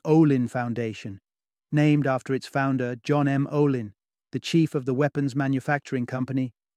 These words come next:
Olin Industries. Olin was the brain behind Harvard's Mansfield program on constitutional government, which benefited from a hefty three dollars,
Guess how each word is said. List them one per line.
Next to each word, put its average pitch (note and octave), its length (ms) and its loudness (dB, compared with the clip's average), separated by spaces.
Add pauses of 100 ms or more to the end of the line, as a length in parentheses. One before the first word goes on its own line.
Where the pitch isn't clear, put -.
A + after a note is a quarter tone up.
(100)
Olin D#3 380 4
Industries. B2+ 720 -2 (920)
Olin G#3+ 340 4
was F#3 160 2
the F3 100 0
brain D#3+ 340 2
behind C#3+ 360 -2
Harvard's D3 500 -2
Mansfield C#3 600 -2
program C3+ 540 -2
on C3 100 -4
constitutional C#3 720 -2
government, A2+ 560 -4 (500)
which D#3 200 -2
benefited E3+ 580 0
from D3+ 220 -2
a C#3 60 0
hefty D3 400 -2
three D3 240 0
dollars, A#2+ 460 -6